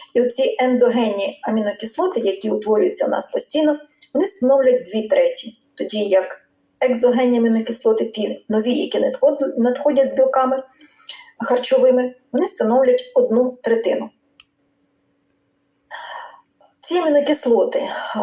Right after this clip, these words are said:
які надійшли до клітин або синтезувалися, вони витрачаються на синтез власних білків, ферментів,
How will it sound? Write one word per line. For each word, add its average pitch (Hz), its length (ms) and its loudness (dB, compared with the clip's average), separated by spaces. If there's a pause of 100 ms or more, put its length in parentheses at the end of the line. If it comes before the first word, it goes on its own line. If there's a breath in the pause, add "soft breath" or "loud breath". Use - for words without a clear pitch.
(420)
які 220 220 -2
надійшли 196 480 0
до 190 240 2
клітин 403 440 -2
або 233 440 0
синтезувалися, 254 880 -2
вони 285 200 2
витрачаються - 800 0
на 226 120 0
синтез - 460 -2
власних - 440 -4
білків, 302 440 -4
ферментів, 233 640 -2